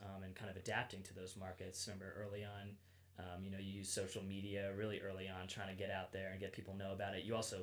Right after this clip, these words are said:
connect really closely with chefs. Um, what kind of interaction do you have with chefs on a, on a regular basis, and how can you integrate, you know, um,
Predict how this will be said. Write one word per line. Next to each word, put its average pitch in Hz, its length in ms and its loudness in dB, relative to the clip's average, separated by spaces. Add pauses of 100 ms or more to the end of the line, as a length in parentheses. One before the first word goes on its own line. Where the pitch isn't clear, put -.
connect 110 300 0
really 113 180 6
closely 107 400 0
with 95 140 -4
chefs. - 600 4 (340)
Um, 98 260 2
what 135 160 6
kind 156 240 8
of 123 240 6 (380)
interaction 135 420 8
do 117 60 2
you 120 80 6
have 117 140 6
with 101 100 0
chefs 127 400 6
on 101 160 2
a, 95 280 -2
on 107 60 0
a 104 60 2
regular 107 260 4
basis, 101 480 0
and 95 140 -4 (400)
how 135 100 10
can 135 140 4
you 110 100 4
integrate, 107 640 4
you 104 100 0
know, 95 360 -2 (380)
um, 87 240 -2